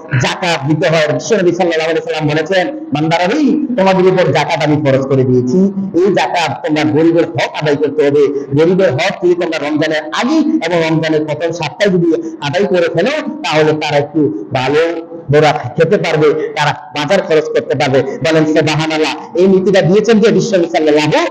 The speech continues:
আলাইহি সাল্লাম। তাহলে বছরে যে মানুষের, এ, যে জাকাতের টাকা হয়,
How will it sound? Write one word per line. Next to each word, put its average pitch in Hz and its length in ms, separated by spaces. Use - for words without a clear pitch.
আলাইহি 165 240
সাল্লাম। 156 280
তাহলে 160 240
বছরে 233 420
যে 254 560
মানুষের, 170 680
এ, 151 100
যে 147 160
জাকাতের 156 440
টাকা 160 360
হয়, 147 280